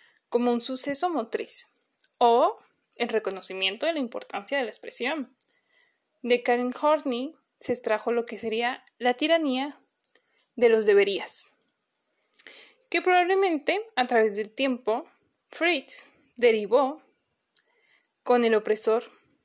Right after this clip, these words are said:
y el perro de arriba, o el psicodrama de Moreno y la actuación de los conflictos, de la dianética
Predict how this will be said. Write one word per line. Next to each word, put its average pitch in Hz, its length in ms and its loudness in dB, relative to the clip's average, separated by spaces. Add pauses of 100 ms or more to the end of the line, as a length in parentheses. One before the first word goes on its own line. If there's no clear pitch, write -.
(640)
y 294 100 0
el 302 140 -4
perro 214 280 2
de 190 80 2
arriba, - 420 -6 (1400)
o 320 360 2
el 233 140 -2
psicodrama 202 520 0
de 196 60 -4
Moreno 226 600 -2 (360)
y 233 100 2
la 220 100 2
actuación 240 520 -2
de 427 60 0
los - 100 0
conflictos, - 840 -8 (880)
de 240 120 2
la 226 160 6
dianética 233 1040 -2